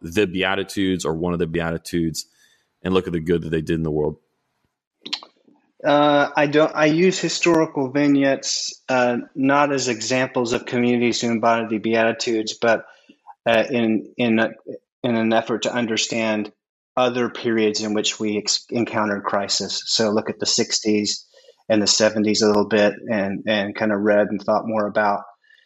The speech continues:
Speaker 2: you know, <clears throat> the experience of being overwhelmed with all the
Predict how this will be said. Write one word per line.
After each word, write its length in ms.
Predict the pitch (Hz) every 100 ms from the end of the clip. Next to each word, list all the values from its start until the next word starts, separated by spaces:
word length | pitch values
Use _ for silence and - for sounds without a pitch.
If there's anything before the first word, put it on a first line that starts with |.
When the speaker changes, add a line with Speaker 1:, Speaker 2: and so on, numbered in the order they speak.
| _ -
Speaker 2:
you 120 | 110
know, 320 | 104 101 - -
<clears throat> 40 |
the 880 | 151 165 117 - - _ _ 135 127
experience 840 | - - - - 135 135 127 -
of 140 | 117 104
being 420 | 110 107 101 - _ -
overwhelmed 1160 | 123 135 120 117 101 104 113 117 104 90 - _ _ _ _ _ -
with 160 | 113 -
all 540 | - 123 123 123 117 104
the 180 | 107